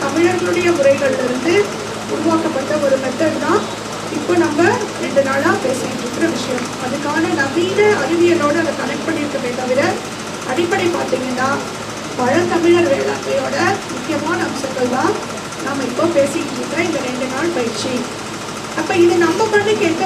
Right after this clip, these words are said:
வேளாண்மை, நம்மளால ஈஸியா ஃபாலோ பண்ணக்கூடிய வேளாண்மை? பெரிய டிசாஸ்டர் சிச்சுவேஷன்ல கூட பல நிறுவனங்கள் இருக்கக்கூடிய இந்த உலகத்துல சரி பண்ண முடியாத விதங்களை எல்லாம் சரி பண்ணி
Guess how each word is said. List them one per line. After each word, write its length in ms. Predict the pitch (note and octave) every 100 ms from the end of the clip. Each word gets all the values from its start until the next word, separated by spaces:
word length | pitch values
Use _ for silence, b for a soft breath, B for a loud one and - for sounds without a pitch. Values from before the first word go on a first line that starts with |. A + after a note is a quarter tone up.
| E4
வேளாண்மை, 440 | C#4 C4 B3+ B3+ B3+ A3+ - - - - -
நம்மளால 340 | C#4 C#4+ E4 E4 D#4
ஈஸியா 240 | - D#4 D#4
ஃபாலோ 240 | C4 C#4+ C4
பண்ணக்கூடிய 400 | B3+ B3+ C#4 F4 C4+
வேளாண்மை? 400 | C4 B3 B3+ A#3 - - - - - - - - - -
பெரிய 300 | - F4 F#4
டிசாஸ்டர் 600 | D#4 E4+ F4 F4 G4+ F4
சிச்சுவேஷன்ல 580 | E4+ E4 C#4+ D#4 B3+ B3+
கூட 180 | C4 C4 D4+ E4+ - - - - - - - - - -
பல 200 | C4+ D#4+
நிறுவனங்கள் 560 | D#4+ E4+ F#4 F4 E4+
இருக்கக்கூடிய 540 | D4 C4+ D#4 - D4 C4+ B3+
இந்த 100 | C4
உலகத்துல 500 | C4 - C#4 B3+ D4+ F4+ G4+ - - C#4
சரி 140 | D4+
பண்ண 240 | E4+ F4
முடியாத 400 | F4+ E4 D#4+ D#4 C#4+
விதங்களை 440 | C#4 C#4 C#4 B3+
எல்லாம் 340 | B3+ B3 C#4+ -
சரி 160 | C#4 C#4 C4+
பண்ணி 240 | C4+ E4